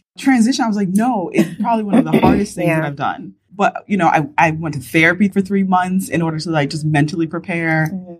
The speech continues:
Speaker 1: There's an identity shift of, like,
Speaker 2: Yeah.
Speaker 1: who are you without this identity or this brand that
Speaker 2: Mm.
Speaker 1: you've created? And I had to, I spent a year going through that separation
Speaker 2: Wow.
Speaker 1: before I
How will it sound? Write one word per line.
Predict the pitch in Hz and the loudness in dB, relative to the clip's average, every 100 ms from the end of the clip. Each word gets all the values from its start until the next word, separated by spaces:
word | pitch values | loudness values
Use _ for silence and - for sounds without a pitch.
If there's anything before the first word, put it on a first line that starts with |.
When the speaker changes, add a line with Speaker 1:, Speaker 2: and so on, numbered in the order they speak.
| - | -2
Speaker 1:
There's | 190 | 2
an | 170 | 4
identity | 156 143 143 156 180 | 2 4 2 2 0
shift | 180 190 226 - | -4 -6 -8 -8
of, | 160 | -6
like, | 156 143 | -2 -2
Speaker 2:
Yeah. | 175 | -2
Speaker 1:
who | 175 196 | 0 0
are | 180 | 0
you | 151 165 160 156 156 156 _ _ _ | -2 0 2 2 -2 -4 _ _ _
without | 175 180 151 - | 0 4 2 2
this | 156 | -4
identity | 151 139 156 156 151 143 | -2 0 0 2 0 -2
or | - | 0
this | 185 | 2
brand | 185 180 - 160 | 2 2 4 4
that | 160 | 2
Speaker 2:
Mm. | 185 | -2
Speaker 1:
you've | 175 | -8
created? | - 175 165 165 | -8 -4 -2 -2
And | 156 139 | -2 -4
I | |
had | 160 135 | 0 -2
to, | 151 - _ | -2 -8 _
I | - | 0
spent | 190 233 | 2 4
a | 165 | 4
year | 147 180 170 | 2 2 0
going | 156 147 143 135 | 0 -4 -6 -4
through | 156 143 139 127 139 | -4 -4 -4 -6 -2
that | 143 143 - | 0 0 -2
separation | 170 185 190 190 208 165 | -6 -6 -6 -6 -4 -2
Speaker 2:
Wow. | 165 165 160 165 _ _ | 0 0 -4 -18 _ _
Speaker 1:
before | 170 180 175 | 0 2 4
I | 160 156 | 4 4